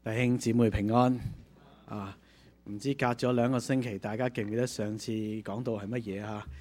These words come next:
啊，其實呢，係要做個行道人，啊，知義行義嘅行道人。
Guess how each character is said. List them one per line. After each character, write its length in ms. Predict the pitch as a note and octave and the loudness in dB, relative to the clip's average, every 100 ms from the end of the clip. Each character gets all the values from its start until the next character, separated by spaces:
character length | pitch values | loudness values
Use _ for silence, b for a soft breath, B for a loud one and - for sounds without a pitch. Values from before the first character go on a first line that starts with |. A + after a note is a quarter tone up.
| B B B | B B B
啊， 180 | G2 G2 | -10 -8
其 140 | - A2 | -6 -4
實 140 | A#2 | 0
呢， 200 | B2+ C#3+ | 2 4
係 120 | C#3 | 4
要 180 | A2 A#2+ | 2 0
做 220 | A#2+ A2+ | 0 0
個 160 | A#2+ A#2+ | 0 -2
行 320 | A#2 G2+ G2 | -2 -6 -6
道 200 | A2 G#2+ | -4 -2
人， 280 | A2 D#2+ F2+ - b b | -2 -6 -12 -16 b b
啊， 180 | A2 G2+ - | -10 -8 2
知 80 | E3+ | 4
義 340 | E3 D3+ B2 | 6 4 2
行 140 | A#2+ | 0
義 240 | G#2+ B2 B2+ | -2 2 0
嘅 20 | |
行 300 | A2+ G2+ G#2 | 0 -4 -2
道 160 | A#2+ A#2+ | 0 2
人。 240 | A2 | 0